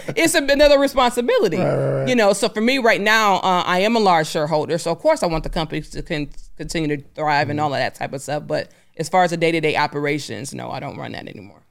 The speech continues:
Speaker 2: Gotcha. But so the, the day after it's over, obviously you're gonna take calls, all that kind of stuff. I just, I, I just have, uh, this w-, okay. I'm gonna give you my vision
Speaker 1: Mm-hmm,
Speaker 2: of what
Speaker 1: mm-hmm.
Speaker 2: would happen if I were you.
Speaker 1: Okay.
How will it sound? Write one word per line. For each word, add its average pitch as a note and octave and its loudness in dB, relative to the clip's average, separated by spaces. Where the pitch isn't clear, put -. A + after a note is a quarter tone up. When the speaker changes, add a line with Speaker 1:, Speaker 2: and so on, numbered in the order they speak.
Speaker 2:
Gotcha. B2+ -8
But C3+ -4
so F3 0
the, - -14
the D#3 -6
day D#3+ 2
after D#3+ 0
it's E3 -2
over, C#3+ -2
obviously D#3 -4
you're D3+ -6
gonna D3+ -4
take D#3 -6
calls, C3 -6
all B2 -8
that A#2+ -12
kind A2+ -12
of G2+ -16
stuff. G#2 -16
I F3+ 6
just, B3 -2
I, G#3+ 2
I B3 2
just C4 -6
have, A3+ 2
uh, F3 0
this D#4+ 2
w-, - -6
okay. C#3+ 2
I'm F3 2
gonna F#3+ 4
give A3+ 6
you G#3+ 6
my F#3+ 8
vision D3 2
Speaker 1:
Mm-hmm, A#3+ 0
Speaker 2:
of D3 2
what E3 4
Speaker 1:
mm-hmm. - 2
Speaker 2:
would E3+ 6
happen D#3+ 2
if D3+ -2
I D3 0
were C#3 -4
you. G#2 -8
Speaker 1:
Okay. G#3+ -4